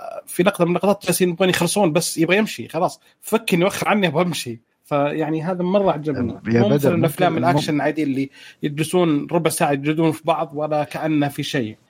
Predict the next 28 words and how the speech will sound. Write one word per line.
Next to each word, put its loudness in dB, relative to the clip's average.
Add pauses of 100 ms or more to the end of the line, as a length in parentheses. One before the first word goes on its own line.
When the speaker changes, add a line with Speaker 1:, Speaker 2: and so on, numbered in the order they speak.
(140)
Speaker 1:
زي 0
Speaker 2:
يا 4
بدر، 0
ترى 2
Speaker 1:
كابتن 0
أمريكا، 0
I -6
can -2
do -2 (360)
this -6
all 2
day. -2
ف-، -6 (320)
<laughs> -2
Speaker 2:
لا، 4
كنت -2
بقول 0
لك -2
ترى 0
مش 0
كل -4
حد -4
جون -2
ويك -2 (280)
في -16
النهاية، 0
يعني، -10
عرفت؟ -8